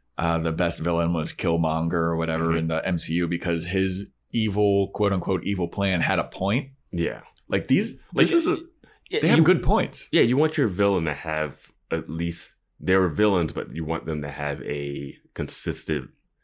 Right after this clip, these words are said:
Speaker 2: motive
Speaker 1: Yeah.
Speaker 2: of why they're doing it. They're not just doing it just to be evil.
Speaker 1: Well, I know
Speaker 2: Yeah.
Speaker 1: that they always say that the best villains are characters that think that they're the hero of their own story.
Speaker 2: Exactly.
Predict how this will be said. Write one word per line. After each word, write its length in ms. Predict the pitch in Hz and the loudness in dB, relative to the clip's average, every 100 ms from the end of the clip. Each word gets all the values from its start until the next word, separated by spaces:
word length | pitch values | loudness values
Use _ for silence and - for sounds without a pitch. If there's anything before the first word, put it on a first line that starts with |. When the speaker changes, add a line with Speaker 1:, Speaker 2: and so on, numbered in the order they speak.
| _ _ _ _ | _ _ _ _
Speaker 2:
motive 840 | 76 73 76 71 69 58 69 - _ _ _ _ - | -8 -2 0 0 0 -2 -6 -20 _ _ _ _ -8
Speaker 1:
Yeah. 280 | 98 85 - - _ - - - | -2 -2 -4 -12 _ -20 -4 0
Speaker 2:
of 200 | 78 71 | 0 0
why 260 | 78 78 | 0 2
they're 160 | 71 62 | 0 -4
doing 300 | 62 53 - | -6 -10 -12
it. 180 | - - | -10 -2
They're 120 | 85 | 0
not 180 | 82 73 | 0 -2
just 180 | 71 | -6
doing 200 | 71 69 | -6 -6
it 160 | 65 50 | -8 -10
just 240 | 73 - | -12 -10
to 80 | - | -10
be 220 | 62 - 65 | -12 -12 -14
evil. 340 | - - _ _ _ _ _ _ _ _ _ | -14 -16 _ _ _ _ _ _ _ _ _
Speaker 1:
Well, 140 | - 110 | 2 4
I 60 | |
know 200 | 127 156 | 4 4
Speaker 2:
Yeah. 80 | 175 | 4
Speaker 1:
that 120 | 160 | 2
they 180 | 131 120 | 4 6
always 340 | 107 107 101 - | 6 6 4 2
say 140 | 104 | 2
that 160 | 98 95 | 2 0
the 80 | |
best 360 | 90 95 95 - | -2 0 0 -2
villains 800 | 90 90 87 82 80 80 - - _ _ _ - | 0 2 2 2 0 -2 -8 -12 _ _ _ -2
are 580 | 90 90 85 80 80 - _ _ | 2 4 4 2 0 -4 _ _
characters 520 | - 113 98 - 95 92 | -2 2 2 2 0 0
that 100 | 85 | -2
think 260 | - 98 | -2 -2
that 140 | 90 82 | -2 0
they're 200 | 87 90 | 0 0
the 100 | 87 | -2
hero 540 | - 101 95 82 80 | 0 2 2 2 0
of 140 | 82 80 | -2 -2
their 180 | 82 | -2
own 180 | 82 78 | -2 -4
story. 480 | - 87 80 60 57 | -4 -2 0 -2 -4
Speaker 2:
Exactly. 480 | - 64 57 - | -8 -8 -12 -12